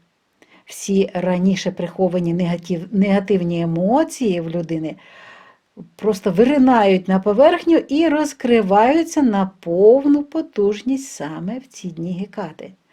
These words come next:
Можливі помилки, е, збої в поведінці, страхи, зневіра та депресія. В цей час загострюються хронічні захворювання і збільшується кількість Д Т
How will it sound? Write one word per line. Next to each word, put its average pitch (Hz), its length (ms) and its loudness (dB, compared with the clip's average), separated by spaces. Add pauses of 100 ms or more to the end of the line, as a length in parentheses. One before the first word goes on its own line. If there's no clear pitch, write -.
(380)
Можливі 262 420 4
помилки, 240 880 -2 (400)
е, 180 200 2
збої 285 400 4
в 269 80 -2
поведінці, 226 840 0
страхи, 220 840 -4
зневіра 175 760 -4 (480)
та 175 300 -6
депресія. 165 720 -6 (180)
В - 240 -20
цей 202 180 -2
час 196 400 0
загострюються 190 880 -2 (120)
хронічні 170 600 -6
захворювання 254 760 -2 (360)
і 330 220 0
збільшується 202 840 -2
кількість 202 720 -6
Д 170 160 -6
Т 165 160 -6